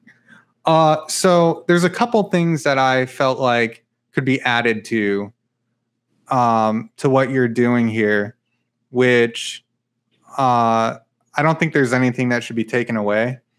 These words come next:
But for me, what I would wanna see after reading this is, like, more technical practices. And specifically, I'd like to see, like,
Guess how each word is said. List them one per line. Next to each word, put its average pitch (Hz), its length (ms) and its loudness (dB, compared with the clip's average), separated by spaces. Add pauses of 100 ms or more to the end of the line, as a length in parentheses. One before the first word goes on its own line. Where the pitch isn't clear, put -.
(460)
But 120 400 0 (100)
for - 200 -4
me, 165 280 0
what 147 200 0
I 131 120 2
would 139 160 0
wanna 127 320 -2
see 120 480 -4
after 123 380 -4
reading 120 320 -2
this 120 480 -4 (640)
is, 113 1120 2
like, 120 280 -2
more 135 760 2
technical 127 440 -4
practices. - 800 -8 (840)
And 135 420 0 (260)
specifically, 165 720 -2
I'd 139 180 2
like 135 200 0
to 131 80 -2
see, 139 320 -2
like, 127 460 0